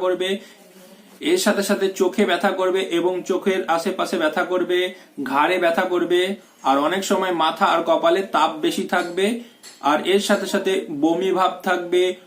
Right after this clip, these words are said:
বমি হবে, আলো আর শব্দ অসহ্য হবে, আলো আর শব্দেতে রোগীর কষ্ট বৃদ্ধি পাবে। আর এর সাথে সাথে খাবারের প্রতি অরুচি আর অনিদ্রা, এই সমস্ত লক্ষণগুলি যদি মাইগ্রেন বা আধকপালি হয় তাহলে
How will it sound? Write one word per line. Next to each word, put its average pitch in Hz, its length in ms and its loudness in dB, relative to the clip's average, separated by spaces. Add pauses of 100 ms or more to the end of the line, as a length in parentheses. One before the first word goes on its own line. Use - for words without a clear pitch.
(240)
বমি 175 300 4 (100)
হবে, 180 280 2 (580)
আলো 196 220 4 (200)
আর 165 80 4 (100)
শব্দ 175 280 0 (220)
অসহ্য 175 320 -2 (120)
হবে, 135 200 0 (260)
আলো 180 180 4 (140)
আর 160 80 2 (100)
শব্দেতে 170 460 0 (380)
রোগীর 170 340 4
কষ্ট 156 200 2 (140)
বৃদ্ধি 156 340 4
পাবে। 123 220 0 (340)
আর 143 80 2 (100)
এর 190 120 0
সাথে 196 220 0
সাথে 202 200 0 (160)
খাবারের 185 400 2
প্রতি 175 200 0 (220)
অরুচি 180 320 2 (140)
আর 165 60 2 (180)
অনিদ্রা, 175 440 2 (440)
এই 190 160 4
সমস্ত 180 240 0 (140)
লক্ষণগুলি 170 540 2 (460)
যদি 156 160 4 (120)
মাইগ্রেন 175 420 2 (140)
বা 151 60 4 (140)
আধকপালি 156 580 2
হয় 196 160 2 (100)
তাহলে 160 220 0